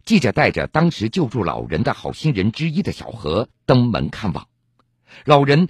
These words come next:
特地将事先写好的一封感谢信交到记者的手上。老人激动地说：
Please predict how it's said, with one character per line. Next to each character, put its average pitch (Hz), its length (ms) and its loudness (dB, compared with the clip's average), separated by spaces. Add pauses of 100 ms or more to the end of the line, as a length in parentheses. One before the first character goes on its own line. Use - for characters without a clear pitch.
(160)
特 170 180 2
地 104 120 -2
将 117 200 0
事 147 200 -4
先 127 200 0
写 123 240 0
好 73 220 -4
的 101 80 -4
一 120 120 -2
封 156 200 -4
感 64 200 -4
谢 - 140 -4
信 165 260 0 (180)
交 98 160 2
到 67 160 -6
记 - 200 -6
者 60 140 -12
的 98 80 -8
手 - 160 -12
上。 - 180 -14 (1200)
老 147 180 6
人 151 180 6
激 165 160 -2
动 135 180 0
地 - 80 -8
说： - 240 -16